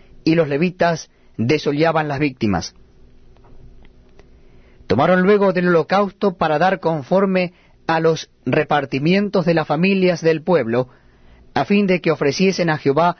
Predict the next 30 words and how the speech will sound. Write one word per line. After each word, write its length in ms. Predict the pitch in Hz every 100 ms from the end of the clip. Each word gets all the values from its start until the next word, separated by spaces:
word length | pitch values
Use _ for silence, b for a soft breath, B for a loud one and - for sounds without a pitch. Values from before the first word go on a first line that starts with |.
| b
según 380 | - 151 156 208
está 260 | 185 - 165
escrito 360 | - 185 175
en 60 | 165
el 160 | 143
libro 220 | 175 185 170
de 100 | 165
Moisés, 560 | 165 151 135 113 - b b b b b
y 160 | 104 156
asimismo 540 | 180 190 196 156 165
tomaron 460 | 165 160 175 165 156
de 100 | 151
los 120 | 127
bueyes. 460 | 127 104 85 - - _ - - - - - - - - - - - - -
Y 140 | 113
asaron 340 | 120 175 185
la 160 | 180 151
Pascua 460 | 180 180 - 185 151
al 160 | 139
fuego 340 | 123 170 190 190
conforme 520 | 156 139 165 175 165
a 20 |
la 80 | 156
ordenanza. 600 | 143 156 165 120 87 - _ _ _ b b b b b
Mas 180 | 151 170
lo 140 | 170
que 100 | 160
había 260 | 143 190 214
sido 220 | 220 202
santificado, 920 | 190 165 160 151 135 165 139 123